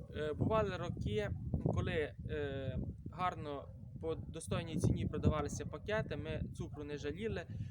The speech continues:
В той період ми загодовували сім'ї по одинадцять літрів сиропу. Ну, якщо це перевести на сухий, е, цукор, то це десь близько чотири-п'ять кілограм цукру. Вже як останніх чотири роки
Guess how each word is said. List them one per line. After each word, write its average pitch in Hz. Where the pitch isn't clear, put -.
В -
той 214
період -
ми 170
загодовували 160
сім'ї -
по -
одинадцять -
літрів -
сиропу. 160
Ну, -
якщо 220
це 214
перевести 196
на 175
сухий, 175
е, 151
цукор, -
то 160
це 185
десь -
близько 180
чотири-п'ять 175
кілограм 151
цукру. -
Вже 170
як 165
останніх 170
чотири 160
роки 196